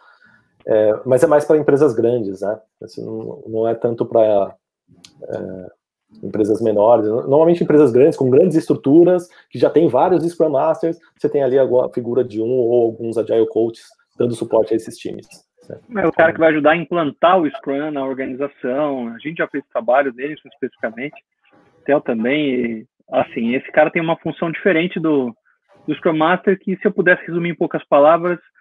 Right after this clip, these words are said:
Speaker 2: o Scrum Master tem que entregar o objetivo de cada sprint, ponto final. Essa é a
Speaker 1: É,
Speaker 2: missão
Speaker 1: isso aí.
Speaker 2: dele.
Speaker 1: Bacana. Deixa eu ver se tem mais alguma. Eu acho que fechou.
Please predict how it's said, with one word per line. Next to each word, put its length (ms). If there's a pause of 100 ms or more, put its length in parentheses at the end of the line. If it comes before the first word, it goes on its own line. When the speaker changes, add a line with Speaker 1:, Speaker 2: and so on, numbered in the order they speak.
(240)
Speaker 2:
o 100
Scrum 260
Master 440 (120)
tem 160
que 120
entregar 420
o 60
objetivo 560
de 80
cada 240
sprint, 500
ponto 200
final. 340 (340)
Essa 280
é 20
a 20
Speaker 1:
É, 20
Speaker 2:
missão 360
Speaker 1:
isso 80
aí. 120
Speaker 2:
dele. 140 (1800)
Speaker 1:
Bacana. 420
Deixa 140
eu 40
ver 80
se 80
tem 100
mais 160
alguma. 300
Eu 160
acho 200
que 140
fechou. 500